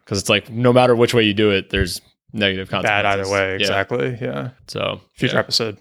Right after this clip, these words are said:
Speaker 1: Future episode.
Speaker 2: We have to get some lawyers on here.
Speaker 1: That would be an interesting one. I, you know a lot of lawyers.
Speaker 2: Yeah,
Speaker 1: Just
Speaker 2: I know
Speaker 1: your
Speaker 2: two.
Speaker 1: mom, right?
Speaker 2: <laughs>
Speaker 1: And, and dad also,
Speaker 2: And dad,
Speaker 1: right?
Speaker 2: yeah.
Speaker 1: Yeah. Well, I'm sure
Speaker 2: So
Speaker 1: they know lawyers who specialize in something like this,
Speaker 2: Yeah,
Speaker 1: right?
Speaker 2: that's true.
Speaker 1: Yeah, that'd be really,
Speaker 2: There's a lot
Speaker 1: I'd
Speaker 2: of
Speaker 1: be
Speaker 2: interesting
Speaker 1: really
Speaker 2: episodes we
Speaker 1: curious.
Speaker 2: do. Yeah.
Speaker 1: Yeah.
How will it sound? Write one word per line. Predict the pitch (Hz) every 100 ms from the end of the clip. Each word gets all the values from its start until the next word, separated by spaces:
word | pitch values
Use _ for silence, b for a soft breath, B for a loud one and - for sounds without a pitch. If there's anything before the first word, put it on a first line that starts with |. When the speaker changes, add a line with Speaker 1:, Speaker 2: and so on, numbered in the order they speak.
| _
Speaker 1:
Future | 110 107
episode. | 104 - 98
Speaker 2:
We | - _ _
have | -
to | 131
get | 123
some | 113
lawyers | 104 107 104
on | 104
here. | 104 - _ -
Speaker 1:
That | 196
would | 339
be | 285
an |
interesting | 156 139 123 101
one. | 101
I, | 165
you | 135 156
know | 202
a | 110
lot | 90
of | 90
lawyers. | 90 92 120 127 -
Speaker 2:
Yeah, | 123 113 107
Speaker 1:
Just | 110
Speaker 2:
I |
know | 123
Speaker 1:
your | 104
Speaker 2:
two. | - 165 147
Speaker 1:
mom, | 92 98
right? | 101 151 170
Speaker 2:
<laughs> | -
Speaker 1:
And, | 202 226
and | 147 147
dad | 143 156 110
also, | 147 147
Speaker 2:
And | 98
dad, | 113
Speaker 1:
right? |
Speaker 2:
yeah. | 120
Speaker 1:
Yeah. | 170 120 101 b b b b
Well, | 165
I'm | 156
sure | 196
Speaker 2:
So |
Speaker 1:
they | 139
know | 143 135
lawyers | 131 123 117
who | 127
specialize | 107 127 147 110 98
in | 98
something | 98 95
like | 92
this, | 98 95
Speaker 2:
Yeah, | 120
Speaker 1:
right? | 113
Speaker 2:
that's | -
true. | - 110
Speaker 1:
Yeah, | 131 117 -
that'd | 139 208
be |
really, | 240 226
Speaker 2:
There's | 190 240
a |
lot | 294
Speaker 1:
I'd | 190
Speaker 2:
of |
Speaker 1:
be | 135
Speaker 2:
interesting | 139 190
Speaker 1:
really | 165
Speaker 2:
episodes | 143
we | 151
Speaker 1:
curious. | 113 98 - 139
Speaker 2:
do. |
Yeah. | 127 113
Speaker 1:
Yeah. | -